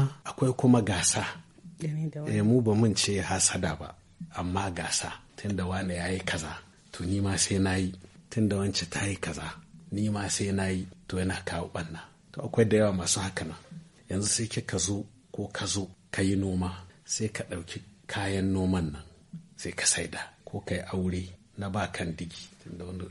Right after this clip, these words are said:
Speaker 1: auren na ba kan digi ne, sai ka yi shi ma na banza. Ko kuma za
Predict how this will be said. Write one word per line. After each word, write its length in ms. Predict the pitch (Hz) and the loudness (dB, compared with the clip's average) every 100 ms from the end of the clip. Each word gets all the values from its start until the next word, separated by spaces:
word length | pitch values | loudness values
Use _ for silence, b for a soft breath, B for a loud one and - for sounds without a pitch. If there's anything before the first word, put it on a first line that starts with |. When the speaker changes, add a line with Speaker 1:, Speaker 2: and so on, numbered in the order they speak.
| - | -6
Speaker 1:
auren 300 | 95 95 87 | -4 -4 -4
na 80 | 87 - 101 | -6 -10 -6
ba 100 | 92 | -6
kan 220 | 92 87 | -4 -4
digi 260 | 82 80 80 | -4 -4 -4
ne, 120 | 78 78 - - | -6 -10 -14 -16
sai 140 | - | -12
ka 120 | 98 95 | -4 -2
yi 60 | |
shi 120 | 92 85 | -2 -4
ma 120 | 87 | -4
na 120 | 87 | -6
banza. 340 | 85 90 85 85 - B B B - | -6 -6 -6 -8 -12 B B B 0
Ko 100 | 110 | 2
kuma 320 | - 113 113 113 - - - | 6 8 8 6 -2 -14 -6
za 160 | 107 | -4